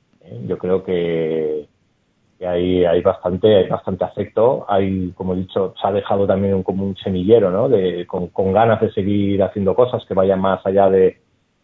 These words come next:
de la sota caballo y rey, que vaya más allá de esa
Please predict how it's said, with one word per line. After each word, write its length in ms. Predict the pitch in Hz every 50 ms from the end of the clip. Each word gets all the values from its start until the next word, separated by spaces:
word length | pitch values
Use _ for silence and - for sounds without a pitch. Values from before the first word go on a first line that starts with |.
| _ -
de 80 | 107
la 160 | 101 98 -
sota 180 | - 110 - 107
caballo 340 | - 107 98 98 95 95 92
y 20 |
rey, 300 | 92 107 123 123 131 131 -
que 80 | 123
vaya 180 | 110 110 113 113
más 300 | 110 110 110 110 107 - - _ -
allá 320 | - 113 107 107 110 107
de 240 | 107 104 104 101 101
esa 420 | 95 - - 107 101 101 101 107